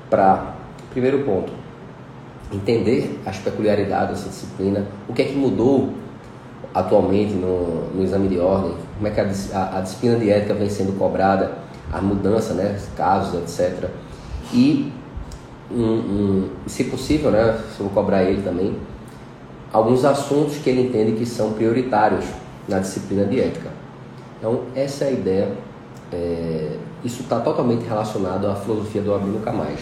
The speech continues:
porque eu entendo que a aprovação no O A B é questão de estratégia. Tem um mundo de coisa pra se estudar.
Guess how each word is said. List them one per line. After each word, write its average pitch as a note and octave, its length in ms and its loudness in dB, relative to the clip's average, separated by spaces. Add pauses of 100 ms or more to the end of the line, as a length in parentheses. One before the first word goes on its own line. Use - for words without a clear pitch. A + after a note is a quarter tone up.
(180)
porque G#2+ 320 -4 (640)
eu G#2+ 100 -2
entendo A2 260 0
que - 80 -2
a A#2+ 40 0
aprovação B2 480 0
no B2+ 80 0
O - 20 -2
A - 20 0
B G#2+ 140 2
é G#2+ 40 2
questão A2 260 -2
de A2 80 -4
estratégia. E2+ 600 -2 (380)
Tem D3+ 80 2
um C#3+ 60 4
mundo D#3 260 2
de E3 60 0
coisa A#2+ 260 0
pra A#2+ 160 -2
se - 120 -6
estudar. G2+ 540 -4